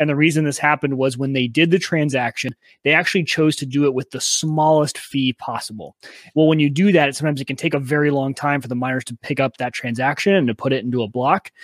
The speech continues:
And so they try to do a, and, and this is kind of a, a concept that's a little bit more complex, but a replace by fee transaction.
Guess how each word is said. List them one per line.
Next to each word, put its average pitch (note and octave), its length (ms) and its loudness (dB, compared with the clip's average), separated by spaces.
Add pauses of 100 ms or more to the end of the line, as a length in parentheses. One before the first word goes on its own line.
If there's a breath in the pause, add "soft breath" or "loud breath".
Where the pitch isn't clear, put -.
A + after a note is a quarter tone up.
(300 loud breath)
And D#3 120 0
so - 80 2
they D3+ 140 4
try E3+ 400 4
to F#3+ 140 4
do C3 560 2
a, C3+ 400 2
and, D3 160 -2
and D3+ 160 -2
this E3+ 120 0
is G3+ 80 2
kind F3 280 2
of D3+ 80 2
a, C#3+ 260 0
a D3+ 60 -8
concept E3 380 0
that's C3+ 120 -4
a D3 40 0
little C#3+ 140 2
bit C#3 80 -4
more C3+ 200 -2
complex, B2+ 520 -6
but C#3+ 160 -2
a D3 40 2
replace D3+ 500 2
by A#2+ 240 0
fee D3 300 -2
transaction. G2+ 760 -8